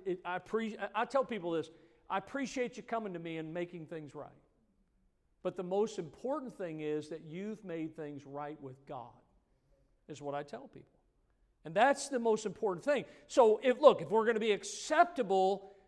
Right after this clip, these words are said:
to God, what do we need to do? We need to learn to forgive others. All right? Look at number four. Number four, if we're gonna be acceptable to the Lord, we need to forget what we should not remember. <laughs> Forget what we should not remember.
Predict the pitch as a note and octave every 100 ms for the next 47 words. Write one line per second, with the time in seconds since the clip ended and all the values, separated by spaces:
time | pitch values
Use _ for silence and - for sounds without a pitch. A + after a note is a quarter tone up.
0 | _ G#3+ F3 B3 A3+ D#3 E3 F#3+ A3 G#3
1 | G3 F#3 D#3+ B3+ E3+ D#3+ E3 D3+ D#3 E3+
2 | F#3 F3 E3 C3 D3 B2+ A#2+ B2+ - -
3 | _ _ _ C#3+ D3+ A#3+ A#3+ G#3+ G3+ F#3
4 | - A3+ E3+ G#2 - - _ _ _ -
5 | A3+ A3+ D4 B3 F#3+ G#3+ B3+ A#3+ A3 G#3+
6 | - - C4 G#3+ G#3+ G3+ F3 G#3 F3+ F#3+
7 | C4 A3 G3 F3+ - - - A#3 B3 F#3+
8 | - G3 D3+ C3+ C#4+ D4 C#4+ F#3+ A3 G#3+
9 | G3+ F#3 - G#3 E3+ F#3 F3+ F3 F3+ D#3
10 | C3+ B2+ - _ _ _ _ _ _ _
11 | - G3 - G3 D#3 B2+ A#3 C4+ C4+ -
12 | - - _ D#3 F#3+ A3 A3 G3 E3+ -
13 | - C4 C4+ G#3+ G#3 G3 G3 G3 F#3+ F#3
14 | G3 E3 C3+